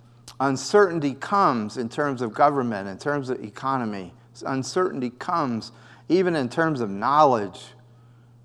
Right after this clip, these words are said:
uh, of what's going on in our world, you and I have this knowledge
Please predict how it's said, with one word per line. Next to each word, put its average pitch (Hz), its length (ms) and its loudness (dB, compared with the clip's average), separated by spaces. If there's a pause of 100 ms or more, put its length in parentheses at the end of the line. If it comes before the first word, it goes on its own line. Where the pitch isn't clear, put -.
(200)
uh, 117 400 4
of 117 180 0
what's 160 280 4
going 147 300 -2
on 123 600 0
in 120 160 -6
our 113 220 0
world, 107 640 -2
you 143 220 0
and 123 180 -4
I 120 420 2 (360)
have 131 520 2
this 165 380 2
knowledge 104 760 -2